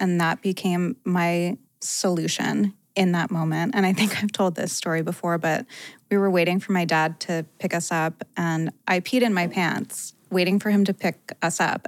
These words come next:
And the next morning, my friend stayed over. We were violently hungover. And she said, "I'm never drinking again." And I was like, "Let's go." Like, I was <laughs> ready to do it again.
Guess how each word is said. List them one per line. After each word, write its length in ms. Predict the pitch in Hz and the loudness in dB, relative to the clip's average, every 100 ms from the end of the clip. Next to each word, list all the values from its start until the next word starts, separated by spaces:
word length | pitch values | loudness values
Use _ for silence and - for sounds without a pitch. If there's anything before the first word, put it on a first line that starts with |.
| - | -2
And 100 | 185 | 0
the 60 | |
next 300 | 175 190 - | 2 0 -2
morning, 400 | 196 185 185 160 | 0 2 2 0
my 100 | 160 | -2
friend 340 | 165 170 170 180 | -2 -2 -2 -2
stayed 220 | - 190 | -2 0
over. 320 | 185 175 175 | 0 0 0
We 140 | 190 | 0
were 240 | 185 185 - - | 0 0 -2 -8
violently 640 | 170 175 180 196 190 175 | -2 2 2 2 0 -2
hungover. 640 | 185 180 175 180 - 196 220 - - - - - | -2 -2 -2 -2 -2 -2 -4 -8 -16 -18 -18 -4
And 180 | 190 180 | 0 0
she 240 | - 233 | 2 0
said, 400 | 254 220 208 208 - _ | 2 2 2 0 -6 _
"I'm 140 | 190 185 | 0 2
never 220 | 185 190 | 2 0
drinking 400 | 190 196 208 185 | 0 0 0 -2
again." 380 | 160 160 156 170 - | -2 -2 -2 -4 -6
And 100 | 175 - | -6 0
I 160 | 185 | 2
was 160 | 226 202 | 2 2
like, 260 | 165 165 - - | 0 -2 -8 -8
"Let's 260 | 170 196 - | -4 -4 0
go." 440 | 170 196 180 196 - | 4 4 4 0 -4
Like, 160 | 175 - | -4 0
I 160 | 185 196 | 2 4
was 140 | 220 | 4
<laughs> 60 | 233 | 2
ready 200 | 269 294 | 4 4
to 120 | 262 233 | 4 2
do 260 | - 226 | 2 2
it 100 | 202 | 2
again. 500 | 185 175 208 160 - | 0 0 2 2 0